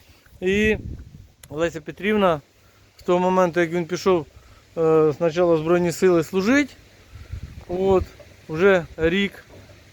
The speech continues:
е, скоро, я навіть, якщо чесно, друзі, попутався в днях, який у нас сьогодні день. Да, п'ятого жовтня буде рік, як він служив в Збройних Силах України. Так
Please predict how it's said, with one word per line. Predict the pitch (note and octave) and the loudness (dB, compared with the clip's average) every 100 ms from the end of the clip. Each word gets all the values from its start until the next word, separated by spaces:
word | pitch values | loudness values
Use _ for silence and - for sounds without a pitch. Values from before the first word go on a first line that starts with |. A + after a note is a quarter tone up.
| _ - | _ -8
е, | D#3+ D#3 D#3+ D#3+ C#3 - | 0 2 4 2 -2 -10
скоро, | - F#3 F3+ D#3+ - - - _ _ _ E3+ | -2 2 2 0 -4 -20 -20 _ _ _ -6
я | E3+ | -4
навіть, | F3 F3+ | 0 2
якщо | E3+ F3 | 0 -2
чесно, | E3 G3 E3+ | -2 0 -2
друзі, | D#3 D#3 C#3+ | -4 -4 -6
попутався | D3+ D#3+ F3 E3 D#3+ | -8 -6 -4 -2 0
в | D#3+ | 0
днях, | F3 D#3+ | 0 -2
який | C#3 E3+ | -2 -4
у | D#3+ | -2
нас | D3 | -2
сьогодні | - D3+ D#3+ | -4 -2 0
день. | E3 D3+ - - - | 2 0 -2 -20 -6
Да, | D#3+ F3 | 2 2
п'ятого | C3+ G3 F3+ F#3 | 4 0 2 0
жовтня | E3 A3+ - E3+ | 2 0 0 -4
буде | D#3+ E3 F3 | -2 -2 0
рік, | G#3 F3 | -2 -4
як | D#3+ | -4
він | D#3+ F3 - - - - | -4 -4 -4 -10 -10 -8
служив | F3 F#3+ F3 | -2 0 -2
в | |
Збройних | D#3 E3+ F3 D#3 | -2 -2 -2 -4
Силах | - E3+ D3 | -4 -2 -2
України. | D#3+ E3 F#3+ F#3+ E3 C3+ - - - | -4 -6 -4 -4 -6 -12 -18 -20 -10
Так | F3+ | -10